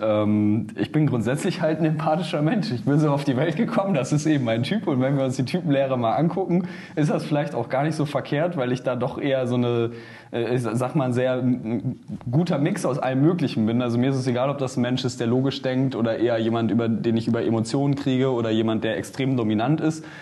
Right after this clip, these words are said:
Ähm, ich kann mich sehr gut an diese Situation einfach anpassen. Ähm, und ich glaube, das Wichtigste, und das hast du ja auch schon gesagt, ist halt eben dieses zwischenmenschliche Verständnis und das Vertrauen eben zu Menschen aufzubauen, um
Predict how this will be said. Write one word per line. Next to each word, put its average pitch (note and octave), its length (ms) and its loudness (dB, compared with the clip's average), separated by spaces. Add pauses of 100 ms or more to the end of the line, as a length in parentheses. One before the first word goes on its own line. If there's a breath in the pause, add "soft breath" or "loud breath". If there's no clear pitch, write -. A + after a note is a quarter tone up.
(240 loud breath)
Ähm, A#2+ 280 0
ich A#2 120 -2
kann C#3 180 -2
mich C3 120 0
sehr B2+ 160 0
gut B2 180 0
an A#2 80 0
diese A2+ 160 2
Situation A2+ 480 0
einfach G#2 300 -2
anpassen. C3+ 600 0 (340 loud breath)
Ähm, A2+ 480 2
und A2 480 0 (480)
ich - 80 -8
glaube, A#2+ 260 0
das A2 220 -4
Wichtigste, C#3 640 0
und A#2 120 -2
das A#2 140 -2
hast A#2+ 160 -2
du B2+ 40 0
ja A2 80 0
auch A#2+ 100 0
schon C#3 160 0
gesagt, A#2 240 0
ist A2 160 -6
halt A2 160 -2
eben A#2 240 2
dieses G#2+ 300 0
zwischenmenschliche A2 600 -2
Verständnis A#2+ 600 -2
und A2+ 60 0
das G2+ 120 0
Vertrauen B2 480 -2
eben A2 220 2
zu A2 100 -4
Menschen G#2 320 0
aufzubauen, A2 640 0
um G#2+ 220 0